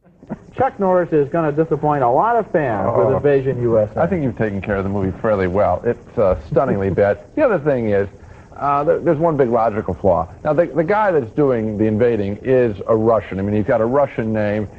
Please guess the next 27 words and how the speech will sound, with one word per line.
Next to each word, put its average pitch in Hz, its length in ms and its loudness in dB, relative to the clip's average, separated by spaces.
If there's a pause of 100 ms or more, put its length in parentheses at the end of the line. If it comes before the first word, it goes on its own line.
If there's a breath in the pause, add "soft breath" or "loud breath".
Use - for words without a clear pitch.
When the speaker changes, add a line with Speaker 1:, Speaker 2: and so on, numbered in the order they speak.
(140)
Speaker 2:
Now, 190 380 -2 (400)
he 294 140 0
wouldn't, 196 380 0
you 240 100 0
don't 247 160 2
work 190 200 0
alone 139 320 2
in 104 120 -2
Russia, 104 360 0
you 135 80 2
know? 196 280 2
I 156 80 -2
mean, 170 340 -2 (100)
the, 175 180 -2
the 170 100 0
government 180 440 0
tells 131 240 2
you 117 80 0
what 107 200 0
to 117 40 -6
do 120 200 2
there, 92 200 0
right? 127 220 2
Speaker 1:
You 175 80 -2
probably 220 320 -4
wouldn't 180 240 -10
invade. 156 240 -20